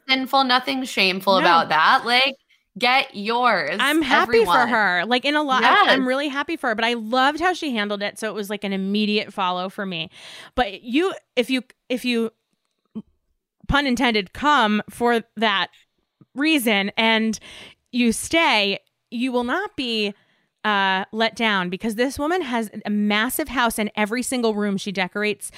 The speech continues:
Speaker 2: with whatever holiday is coming up. So it is, her house right now is like a Valentine's Day aisle in C V S.
Speaker 1: Oh,
Speaker 2: Expl-,
Speaker 1: oh,
Speaker 2: it's
Speaker 1: I need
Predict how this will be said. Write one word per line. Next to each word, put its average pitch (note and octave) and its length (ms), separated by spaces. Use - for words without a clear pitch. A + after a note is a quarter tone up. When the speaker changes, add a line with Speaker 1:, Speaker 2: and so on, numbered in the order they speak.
Speaker 2:
with A3 420
whatever G#3 400
holiday F#3 400
is A#3+ 100
coming C#4 300
up. C#4+ 120
So A3+ 200
it B3 140
is, A#3 220
her A#3+ 200
house A#3 240
right C#4+ 100
now D4 100
is A#3+ 140
like A3+ 280
a A3 80
Valentine's G#3+ 800
Day F#3+ 500
aisle G#3 300
in F#3+ 100
C G3+ 120
V F#3+ 80
S. F#3 120
Speaker 1:
Oh, G3 60
Speaker 2:
Expl-, - 300
Speaker 1:
oh, A3 60
Speaker 2:
it's E3+ 160
Speaker 1:
I - 40
need F3 220